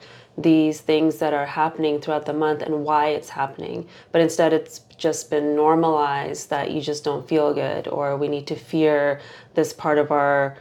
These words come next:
cycle because we're not gonna feel like ourselves. We're gonna maybe feel more anxious, more depressed, be in pain, feel swollen. Like, all these things show up in that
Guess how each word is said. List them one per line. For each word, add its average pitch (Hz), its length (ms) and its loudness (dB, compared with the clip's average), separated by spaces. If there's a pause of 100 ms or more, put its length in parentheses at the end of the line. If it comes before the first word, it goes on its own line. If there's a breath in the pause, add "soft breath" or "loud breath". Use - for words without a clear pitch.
(160 loud breath)
cycle 165 580 2
because 147 400 -4
we're 147 80 -2
not 143 180 0
gonna 147 140 -6
feel 151 180 -2
like 143 160 -2
ourselves. 143 480 -2
We're 135 80 -6
gonna 139 220 -4 (240)
maybe 151 260 0
feel 151 200 0
more 147 180 0
anxious, 143 480 -4
more 143 140 -2
depressed, 143 640 -4 (420 loud breath)
be 165 180 6
in 156 160 2
pain, 147 640 0 (280 loud breath)
feel 160 240 4
swollen. 147 640 2
Like, 143 200 -4
all 160 180 6
these 156 160 4
things 147 300 -4
show 147 240 -2
up 147 200 -2
in 147 180 -4
that 135 240 -4